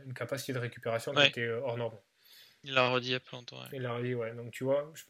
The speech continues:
Speaker 1: je pense que, bon, euh, il, c'est assez safe, les, les deux, euh, les Kane et Son. Mais bon,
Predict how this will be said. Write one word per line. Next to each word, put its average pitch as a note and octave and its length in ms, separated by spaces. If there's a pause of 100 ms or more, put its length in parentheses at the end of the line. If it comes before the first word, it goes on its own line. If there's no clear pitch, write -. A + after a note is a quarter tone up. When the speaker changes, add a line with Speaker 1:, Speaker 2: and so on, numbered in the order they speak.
Speaker 1:
je - 100
pense C#3+ 200
que, - 80
bon, C3 240
euh, A#2+ 160 (840)
il, B2 80
c'est - 160
assez C#3 240
safe, D#3 340
les, A#2+ 460
les A#2+ 160
deux, B2 280
euh, A2 220 (1400)
les B2+ 180
Kane C3 240
et B2+ 80
Son. B2+ 220
Mais A2+ 160
bon, A2+ 180